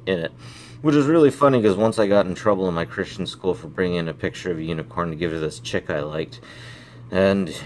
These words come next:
unicorns represent, what was it? Unicorns represent, what was it? What was it? Rebellion.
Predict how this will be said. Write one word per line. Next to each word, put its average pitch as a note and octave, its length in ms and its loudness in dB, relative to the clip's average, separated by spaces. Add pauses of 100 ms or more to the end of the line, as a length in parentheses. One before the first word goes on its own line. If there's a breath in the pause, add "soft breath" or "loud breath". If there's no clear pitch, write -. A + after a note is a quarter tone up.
unicorns C3 760 2
represent, B2 840 0 (440 loud breath)
what D#3+ 160 -6
was - 140 -8
it? D#2 140 -6
Unicorns B2 600 2
represent, A2 680 2 (560 loud breath)
what A2 180 -2
was D#2+ 180 -6
it? D2+ 140 -8 (360)
What F#2 180 -4
was E2 160 -8
it? D2 180 -12 (380)
Rebellion. A#2+ 760 6